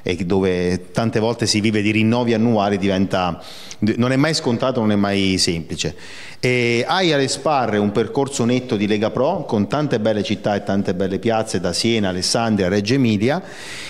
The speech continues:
e, ehm,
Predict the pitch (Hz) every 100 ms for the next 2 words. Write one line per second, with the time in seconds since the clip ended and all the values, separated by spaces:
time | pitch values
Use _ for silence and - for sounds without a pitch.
0 | - - 196 165 110 127 123 123 120 117
1 | 113 107 107 104 104 101 98 98 98 101
2 | 98 87